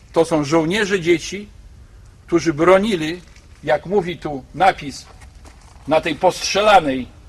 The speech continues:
tablicy pamiątkowej, prawdopodobnie postrzelany przez komunistów idących na Warszawę w czterdziestym czwartym roku, albo jeszcze w czasach komunistycznych, kiedy ten wielki teren tu był pod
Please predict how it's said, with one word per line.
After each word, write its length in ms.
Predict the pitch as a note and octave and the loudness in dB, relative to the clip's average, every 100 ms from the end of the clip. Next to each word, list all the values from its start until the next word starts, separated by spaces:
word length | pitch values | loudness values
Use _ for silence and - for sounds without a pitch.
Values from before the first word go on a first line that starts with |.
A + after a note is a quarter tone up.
| - - - - - - - | -20 -20 -20 -20 -20 -20 -4
tablicy 460 | - D#3 F3+ F3+ E3+ | 2 2 0 -8 -6
pamiątkowej, 800 | D#3+ D3 C#3+ C3+ D#3+ B2 C#3 C#3 - - - - - - | -4 -2 -4 -2 -2 -2 -6 -8 -18 -20 -20 -20 -16 -2
prawdopodobnie 640 | F#3 F3+ F3+ F#3 F3 F3 | 0 0 -2 0 -2 -4
postrzelany 720 | D#3+ E3 - - D#3+ D#3 D3+ | -2 -2 -2 0 2 2 0
przez 340 | C#3 D3 C3+ - - - - | -8 -6 -8 -10 -20 -20 -10
komunistów 720 | - G3 G3 F#3 D3+ - E3 - - - - - - - - - - - | -4 -2 -4 -6 -10 -10 -10 -12 -20 -20 -20 -20 -20 -20 -20 -20 -20 -12
idących 480 | D3 E3 D3+ E3+ C#3+ | -4 -4 -4 -8 -4
na 120 | D#3 | -2
Warszawę 440 | D#3 - E3 D#3+ | -2 -2 -2 -2
w 580 | D#3 - - - - - | -4 -10 -20 -20 -20 -18
czterdziestym 500 | - D3 D3+ D3 D#3+ | -10 -6 -6 -8 -10
czwartym 420 | - D#3+ - D3+ | -4 -4 -2 -4
roku, 360 | D3 C3+ C#3+ C#3+ - - - - - - | -4 -6 -10 -18 -18 -20 -20 -20 -20 -6
albo 240 | E3+ E3 | -2 0
jeszcze 280 | D#3+ D3+ D#3 | -2 -4 -6
w 40 | C3+ | -4
czasach 320 | E3 D3 D3 | -2 -2 -4
komunistycznych, 680 | D3+ C#3 B2+ - D#3 D#3 C3+ | -2 -2 -4 -8 -12 -10 -8
kiedy 220 | C#3 C3+ | -8 -6
ten 220 | D3+ B2 | -4 -4
wielki 340 | D#3+ D#3+ D3+ | -4 -6 -6
teren 340 | C3+ E3 C#3+ C3 | -2 0 0 -6
tu 160 | D3 | -8
był 200 | B2+ C3+ | -8 -8
pod 220 | C3+ C#3 | -6 -6